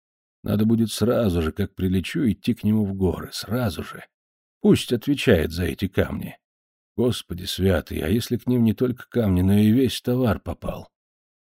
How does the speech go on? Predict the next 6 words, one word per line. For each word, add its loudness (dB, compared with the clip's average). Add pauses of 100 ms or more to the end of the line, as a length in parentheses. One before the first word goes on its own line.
(100)
Если 2
Налбандов 4
держал 2
эти 0
проклятые 2
гранаты 0